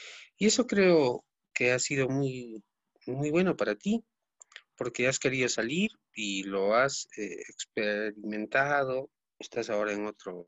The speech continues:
en el otro lado del Atlántico. Eh, yo pienso que es normal y pienso que está bien, no, no lo, no lo veo mal, que un joven quiera explorar,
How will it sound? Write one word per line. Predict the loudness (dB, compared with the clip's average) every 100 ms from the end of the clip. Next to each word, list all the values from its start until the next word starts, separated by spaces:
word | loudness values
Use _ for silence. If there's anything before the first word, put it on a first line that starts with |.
| -14
en | -8
el | -8
otro | -6 -2
lado | 0 2 0
del | -4 -8
Atlántico. | -8 -2 0 0 -6 -12 -14 -14 _ -18 -16 -16 -18 -20 -20 _
Eh, | -4 -2 0 -2 -4 -8 _ _
yo | -2 4
pienso | 4 4
que | 0
es | 0
normal | 0 0 0 2 0 -6 _ _ _ _ _ -12
y | -4
pienso | -2 0 -2
que | -6
está | -4 -4
bien, | 0 0 0 -4
no, | -4 -4
no | -4 -4 -4 -2
lo, | -2 0
no | 0 0
lo | 0
veo | 0 0 0
mal, | 0 -2 -6 _ _ _ _ _
que | -6
un | -4
joven | -2 0 0
quiera | -2 -2
explorar, | -2 -4 -2 0 0